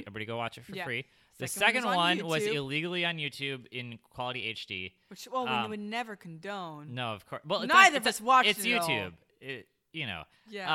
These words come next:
Speaker 2: Uh, the third one I found on YouTube, but untranslated in Japanese.
Speaker 1: Mm-hmm.
Speaker 2: Uh, couldn't watch it. So I looked it up, and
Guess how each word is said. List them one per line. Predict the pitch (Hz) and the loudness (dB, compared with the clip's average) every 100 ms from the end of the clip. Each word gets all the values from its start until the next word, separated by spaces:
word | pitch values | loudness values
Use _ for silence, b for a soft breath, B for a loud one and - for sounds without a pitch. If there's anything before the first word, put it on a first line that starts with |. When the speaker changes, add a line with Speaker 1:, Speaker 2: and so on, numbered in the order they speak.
| 147 | 2
Speaker 2:
Uh, | - | 0
the | 147 | -6
third | - 254 262 | -2 -2 0
one | 202 160 143 | 0 -2 -2
I | 147 | -4
found | 226 269 | -2 -2
on | 190 | -2
YouTube, | 143 - 147 127 - | -6 -6 -8 -8 -4
but | 139 131 - - | -2 -2 -4 -8
untranslated | 147 185 180 160 143 131 127 113 107 | -6 -6 -6 -4 -4 -4 -6 -6 -8
in | 95 | -8
Japanese. | 98 - 85 71 58 - | -8 -8 -14 -20 -20 -16
Speaker 1:
Mm-hmm. | 196 190 202 196 | -12 -10 -10 -6
Speaker 2:
Uh, | 113 107 | -4 -4
couldn't | - 120 82 | -8 -14 -14
watch | 80 - | -16 -18
it. | - | -20
So | - 160 143 120 b b - | -6 -2 -2 -2 b b -6
I | 135 131 127 113 | -2 0 -2 -4
looked | 143 - | -10 -8
it | 147 | -4
up, | 139 - 131 | -4 -6 -8
and | 123 117 | -8 -10